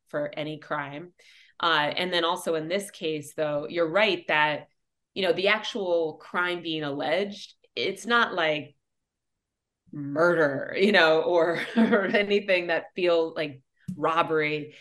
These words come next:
It is a pretty technical crime in that, you know, it's,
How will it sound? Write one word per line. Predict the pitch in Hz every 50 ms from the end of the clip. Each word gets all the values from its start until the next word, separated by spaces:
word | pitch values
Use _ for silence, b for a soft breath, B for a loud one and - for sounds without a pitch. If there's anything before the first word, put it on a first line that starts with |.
| B B
It | - 220
is | 247 254 262 247
a | 240
pretty | - - - 233 220 202 175 135 _
technical | - - - - 147 - _ 180 175 - 175 160 151
crime | 156 - - - 156 147 147 165 185 196 202
in | - - 165 160
that, | 156 151 151 151 151 - _ _ _ _ _ _
you | _ 170
know, | 170 156
it's, | 151 156 151 151 -